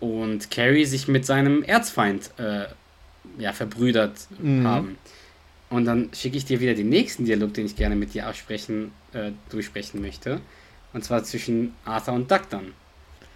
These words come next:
Speaker 1: Und ich würde gerne wieder den Duck sprechen.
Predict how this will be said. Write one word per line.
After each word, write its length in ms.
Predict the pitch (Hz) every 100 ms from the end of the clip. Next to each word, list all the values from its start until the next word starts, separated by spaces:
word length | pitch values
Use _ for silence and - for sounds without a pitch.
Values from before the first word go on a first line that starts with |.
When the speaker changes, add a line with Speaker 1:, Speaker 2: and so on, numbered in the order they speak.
| - - - - - -
Speaker 1:
Und 100 | 123
ich 120 | 113
würde 160 | 143 139
gerne 340 | 127 135 139
wieder 160 | 143 139
den 140 | 107
Duck 180 | 95 98
sprechen. 440 | - - 95 -